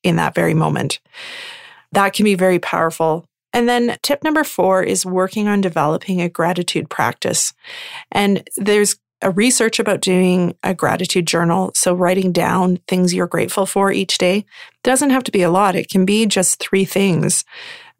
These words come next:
either at the beginning of the day or the end of the day, writing down what you're grateful for. And that can really transform your mood. It can transform your days, because what it's doing is it's shifting our brain from the default focus on negative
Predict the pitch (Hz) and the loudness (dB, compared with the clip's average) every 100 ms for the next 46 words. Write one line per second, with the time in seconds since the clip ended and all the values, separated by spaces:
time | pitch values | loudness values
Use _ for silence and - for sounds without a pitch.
0 | - 175 175 175 175 180 180 180 175 180 | -2 0 2 0 0 -2 2 2 2 2
1 | 180 175 170 190 220 233 190 175 175 175 | 2 2 0 2 2 2 0 2 2 2
2 | 175 180 175 170 175 175 - 175 170 196 | 2 2 2 2 2 2 -2 0 0 2
3 | 190 - 170 160 - - 190 180 247 - | -2 0 0 2 -2 -2 2 2 0 0
4 | 359 240 196 196 202 - 175 175 170 165 | 2 2 2 2 0 0 0 0 0 2
5 | 165 156 156 160 160 - - - - - | 2 2 2 2 0 -6 -20 -18 -20 -12
6 | - 180 180 175 190 175 - 175 165 180 | -4 -2 0 0 2 0 2 2 2 2
7 | - - 82 - - 214 202 240 233 240 | 0 0 0 -2 -2 -2 2 0 4 2
8 | 247 - 208 240 285 311 277 220 - - | 2 0 0 2 2 2 2 0 0 -2
9 | - 196 202 220 196 165 160 165 156 - | 0 -2 0 0 2 2 2 2 0 0
10 | 175 170 165 180 190 - 202 - - 170 | 0 2 0 0 -2 2 0 0 0 -2
11 | 170 185 185 165 165 - 196 214 233 | 0 0 2 2 2 0 0 -2 -4